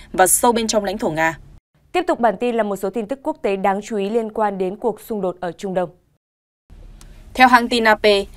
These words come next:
Speaker 1: Nga và Trung Quốc vừa qua đã lên tiếng cáo buộc Mỹ và Anh tấn công trái phép vào các địa điểm quân sự ở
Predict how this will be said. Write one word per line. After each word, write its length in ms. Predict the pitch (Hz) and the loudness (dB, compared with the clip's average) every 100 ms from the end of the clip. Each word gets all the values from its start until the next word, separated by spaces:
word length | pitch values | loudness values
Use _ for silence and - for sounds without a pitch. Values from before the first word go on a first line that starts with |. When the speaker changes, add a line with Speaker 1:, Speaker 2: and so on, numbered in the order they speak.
| - - - | -20 -12 2
Speaker 1:
Nga 220 | 233 220 | 4 6
và 180 | 190 175 | 6 4
Trung 240 | 220 202 | 2 0
Quốc 200 | 254 302 | 4 2
vừa 140 | 190 185 | 4 2
qua 260 | 190 190 | 6 4
đã 200 | 185 160 | 6 2
lên 220 | 214 220 | 4 0
tiếng 360 | 208 202 180 277 403 | 0 -2 0 -2 2
cáo 120 | 208 | 2
buộc 160 | 233 - | 2 -2
Mỹ 200 | 202 254 | -4 -2
và 120 | 240 | 0
Anh 220 | 202 196 | 0 -2
tấn 180 | 196 170 | -4 -4
công 200 | 170 208 | -2 -4
trái 180 | - 160 | -2 -4
phép 240 | - - | -2 -2
vào 100 | 208 | -2
các 140 | 190 269 | -4 -2
địa 140 | 214 | -4
điểm 240 | 175 175 143 | -2 -4 -2
quân 180 | 190 | -2
sự 280 | 180 - 208 | -2 0 -2
ở 120 | - | -2